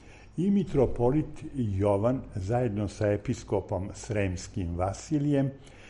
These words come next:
hiljadu devetsto devedesete osniva Dobročinstvo kao pokloničku agenciju Srpske pravoslavne crkve.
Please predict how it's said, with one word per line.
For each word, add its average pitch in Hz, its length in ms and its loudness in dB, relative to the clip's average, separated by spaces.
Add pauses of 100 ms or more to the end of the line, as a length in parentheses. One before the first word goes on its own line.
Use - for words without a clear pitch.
(160)
hiljadu 110 480 0
devetsto 95 580 0
devedesete 90 1000 -2 (340)
osniva 95 840 0
Dobročinstvo 101 960 0
kao 90 280 0
pokloničku 98 760 0
agenciju 90 600 0
Srpske - 440 -8
pravoslavne 85 720 -4
crkve. 87 640 -2